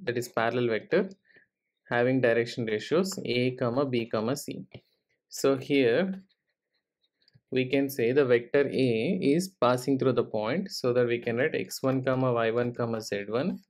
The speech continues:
is equal to two and minus one and four. We can write it's a vector A,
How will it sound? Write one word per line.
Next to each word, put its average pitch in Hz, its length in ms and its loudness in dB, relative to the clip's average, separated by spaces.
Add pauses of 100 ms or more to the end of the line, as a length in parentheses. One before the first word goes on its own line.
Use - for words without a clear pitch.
(1600)
is 123 200 -2
equal 120 360 0
to 190 180 0 (140)
two 131 380 0 (720)
and 120 260 0
minus 113 420 0
one 190 380 -2 (140)
and 120 240 0
four. 131 440 0 (520)
We - 120 -4
can 110 220 -4
write 175 240 -2 (600)
it's 123 180 -4
a 113 60 0
vector 110 400 0
A, 135 340 -2